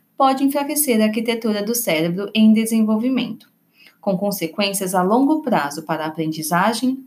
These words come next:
o comportamento e a saúde física e mental. O estresse tóxico interfere no desenvolvimento cerebral e aumenta o risco de distúrbios do sono,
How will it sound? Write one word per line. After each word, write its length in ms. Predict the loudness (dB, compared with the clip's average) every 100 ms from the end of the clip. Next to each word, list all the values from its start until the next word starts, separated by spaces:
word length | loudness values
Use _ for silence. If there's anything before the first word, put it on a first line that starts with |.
| -14
o 80 | -10
comportamento 880 | -10 -8 -10 -6 -2 0 0 -4 -12 -2
e 100 | -2
a 60 |
saúde 360 | 0 0 0 -2
física 460 | -2 0 -2 -4 -6
e 60 |
mental. 520 | -2 0 -2 -6 -8 _ _ _ _ _ _ _ -20 -16 -16 0
O 100 | 2
estresse 500 | 2 4 4 4 2
tóxico 520 | 2 2 -4 -6 -6 2
interfere 760 | 4 4 0 -2 0 2 2
no 160 | 0 2
desenvolvimento 720 | 2 2 0 -2 0 0 0
cerebral 560 | -4 -4 -4 -4 -6 -16 -20 -20
e 160 | -4 0
aumenta 520 | 0 0 -2 -4 -8 -4
o 100 | -2
risco 340 | 0 -2 0
de 140 | 0
distúrbios 560 | 2 0 -2 -2 -2 -2
do 120 | -2
sono, 560 | -2 0 0 0 -4